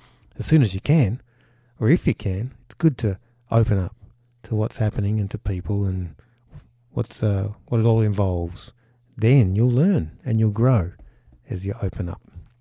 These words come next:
Number two, resilience. Carey had a good definition of resilience. I like it. "Getting up one more time than you were knocked down." Sounds good to me. Resilience is the ability to recover quickly from difficulties.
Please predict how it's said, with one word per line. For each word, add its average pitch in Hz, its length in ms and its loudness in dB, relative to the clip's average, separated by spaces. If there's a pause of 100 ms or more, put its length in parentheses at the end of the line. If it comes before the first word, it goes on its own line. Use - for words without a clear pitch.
(240)
Number 185 160 4
two, 127 260 2 (380)
resilience. 107 720 0 (440)
Carey 147 280 4
had 110 100 2
a 107 60 -8
good 117 180 0
definition 113 480 -2
of 92 100 -6
resilience. 120 460 0
I 110 60 2
like 123 340 2
it. - 80 -8 (480)
"Getting 147 380 2
up 120 180 -2 (140)
one 127 280 2
more 113 240 2
time 107 520 0
than 101 240 0
you 104 140 0
were 104 60 2
knocked 104 300 0
down." 92 360 -2 (300)
Sounds 120 340 -2
good 120 200 0
to 110 60 4
me. 113 340 4 (460)
Resilience 117 520 0
is 110 140 2
the 110 140 2
ability 113 400 6
to 110 100 2
recover 110 400 0
quickly 131 560 -2 (220)
from 95 240 -4
difficulties. 98 800 -4